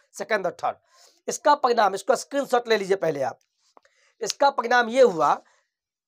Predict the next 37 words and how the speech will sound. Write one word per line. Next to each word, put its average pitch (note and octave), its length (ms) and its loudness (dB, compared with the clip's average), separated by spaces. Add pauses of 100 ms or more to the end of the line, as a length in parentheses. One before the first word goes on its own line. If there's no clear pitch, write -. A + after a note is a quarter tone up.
(260)
और G#3 100 0
दूसरी A#3+ 300 -8
बात, G3+ 280 2
इसका - 300 0
फिर - 240 -4
से C4 160 -4
एग्जाम G3+ 280 0
कंडक्ट G#3 380 -2
होगा, G#3+ 220 -4 (580)
फिर B3+ 120 -6
से C4 220 4
आपका G#3 420 2
एडमिट G#3 220 -2
कार्ड A3 220 2
आएगा, A3+ 340 4 (260)
अलग C4+ 240 6
से A3 200 0
कोई A3+ 240 4
फी A#3 300 -10
नहीं A#3 180 2
देना A#3+ 240 2
है। A#3 180 -2 (380)
अब C#4 160 4
लेकिन C4+ 320 0 (140)
कब D4 180 4
होगा, G#3 380 4 (400)
ये F#3 320 -4
किसी A3+ 320 -8
को G#3+ 120 -2
पता F3 280 -4
नहीं C3+ 200 -14
है। D3 60 -12
इसका A3+ 260 -2
मतलब B3 380 0
है B3+ 180 -2 (480)
कि G3 80 -12
होगा, A#3+ 400 2